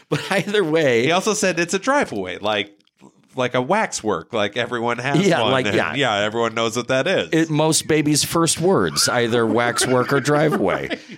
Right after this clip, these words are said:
Speaker 2: Right.
Speaker 1: Um, but <laughs> yeah. Um, so yeah, so it's, it's, he, the, the, the actual writer was doing a drive away, whatever that may be.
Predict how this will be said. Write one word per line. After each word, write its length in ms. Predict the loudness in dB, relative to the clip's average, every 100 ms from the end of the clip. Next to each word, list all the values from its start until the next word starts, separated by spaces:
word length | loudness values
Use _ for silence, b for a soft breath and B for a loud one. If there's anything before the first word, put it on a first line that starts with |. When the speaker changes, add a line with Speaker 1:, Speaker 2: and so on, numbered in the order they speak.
| -6
Speaker 2:
Right. 280 | -2 0 0
Speaker 1:
Um, 180 | 0 -4 -6 -4
but 380 | -2 -2 -6 -10 -12
<laughs> 140 | -20 -10
yeah. 480 | -10 -6 -6 -6 -18 B B -8 -6 -2
Um, 300 | -2 -2 -4 B B B B
so 460 | -4 0 2 2 2
yeah, 280 | 0 0 0
so 240 | 2 2
it's, 360 | 2 2 2 -2
it's, 380 | 0 0 2 -2 -4 _
he, 340 | -2 0 0 -2
the, 180 | 0 0
the, 200 | 2 0
the 160 | 2 0
actual 340 | 0 0 0
writer 380 | 0 0 0 0
was 540 | -2 0 2 2 0
doing 520 | -2 0 2 2 2 2
a 200 | 2 0
drive 420 | -2 -8 -6 -6
away, 260 | -2 0 0
whatever 380 | 2 2 2 0
that 160 | 0
may 160 | 2 0
be. 340 | 2 2 2